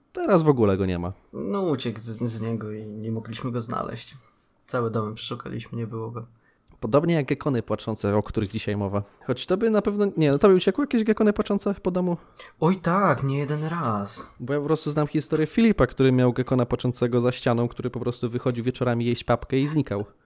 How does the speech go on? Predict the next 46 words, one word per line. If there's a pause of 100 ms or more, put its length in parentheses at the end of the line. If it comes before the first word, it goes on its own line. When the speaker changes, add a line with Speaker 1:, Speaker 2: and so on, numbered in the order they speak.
(140)
Speaker 2:
To
też,
to
też,
to, (160)
to
jest
świetna
historia.
Ja, (300)
ostatnio
nawet
jak
byłem, (400)
jeszcze
wtedy
jak
oni
mieszkali
w
Trójmieście,
to
właśnie
byłem
u
nich
i
go
pat-, (220)
i
go
obserwowaliśmy. (320)
<laughs>
Bo
dosłownie
za
ścianką
i
tak (720)
mignęliśmy (240)
i
on
mówi, (100)
„O, (120)
o, (100)
s-,